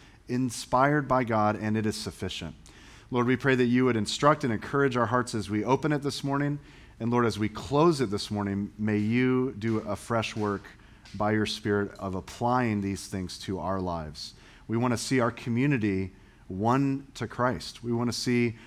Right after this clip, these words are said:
our fellowship that we have in the Spirit, um, here as a fellowship, as a church, Lord. We want to see that increase and grow. We want to see your glory,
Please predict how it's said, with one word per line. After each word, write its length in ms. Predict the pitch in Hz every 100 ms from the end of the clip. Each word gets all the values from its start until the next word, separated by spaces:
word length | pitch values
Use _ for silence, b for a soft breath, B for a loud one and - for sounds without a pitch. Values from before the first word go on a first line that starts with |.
| B
our 380 | 110 120 123 123
fellowship 640 | - - 143 156 - 104 -
that 100 | 110
we 120 | 107
have 200 | 104 101
in 100 | 104
the 80 | 101
Spirit, 480 | - 110 101 90 85 B B B B B B - - 110
um, 200 | 113 -
here 200 | - 113
as 120 | 110 95
a 40 |
fellowship, 540 | - 101 92 - 90 - - 90
as 140 | 92
a 60 | 98
church, 380 | - 95 87 -
Lord. 160 | 87
We 80 | 92
want 160 | 95 92
to 60 |
see 180 | - 110
that 220 | 98 92
increase 600 | 101 87 - 123 123 120
and 120 | 95
grow. 440 | 85 107 110 107 107 B B 120
We 80 |
want 180 | 131 135
to 40 | 120
see 500 | - 135 127 120 120 B
your 200 | 107 113
glory, 520 | 92 101 127 131 92